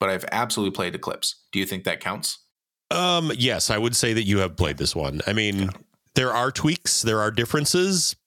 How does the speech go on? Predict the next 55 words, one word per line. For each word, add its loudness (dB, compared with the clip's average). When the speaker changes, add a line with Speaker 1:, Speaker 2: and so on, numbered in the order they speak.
Speaker 2:
um, 0
but 2
if 0
I 2
didn't -2
remind 2
you 2
of 0
what 2
the 0
differences 0
were, 2
you 2
would 0
not 0
ever 0
notice 0
them. -2
Speaker 1:
Interesting. -8
Speaker 2:
Now, 2
having 0
said 2
that, 0
did 0
they 2
do 0
a 2
really 2
good 0
job 2
at 0
updating 0
the 2
user 2
interface 0
on 2
the 0
game? 0
Yes, 0
it's 0
amazing. 0
Uh, 0
a 0
hundred 0
percent. 0
If 0
you're 2
into 0
Eclipse, 0
this 2
is 0
the 0
one 2
to 2
own, 0